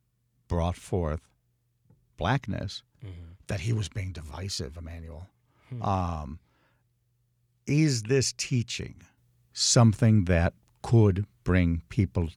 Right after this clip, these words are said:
Speaker 1: together, push back against the argument?
Speaker 2: I think it, it does bring people together. I, again, when you start to have that thought,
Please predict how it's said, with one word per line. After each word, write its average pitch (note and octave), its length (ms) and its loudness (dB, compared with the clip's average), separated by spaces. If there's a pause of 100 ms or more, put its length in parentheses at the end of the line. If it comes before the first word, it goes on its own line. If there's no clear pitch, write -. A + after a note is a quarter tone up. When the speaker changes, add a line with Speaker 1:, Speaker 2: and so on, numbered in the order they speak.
Speaker 1:
together, F2 440 -2
push - 300 0
back A2 280 2
against - 320 -2
the F#2+ 120 0
argument? - 400 -10 (540)
Speaker 2:
I G#2 120 -4
think G2+ 300 -4
it, F#2 180 -8
it F#2+ 160 -8
does F2 280 -8
bring E2+ 260 -10
people E2+ 300 -12
together. D#2+ 520 -14
I, F#2 240 -8
again, G2+ 500 -4 (400)
when G#2+ 220 -2
you A2 140 -2
start A#2+ 320 -4
to G#2 260 -6
have G#2+ 400 -4
that G2 220 -4
thought, G#2 340 -6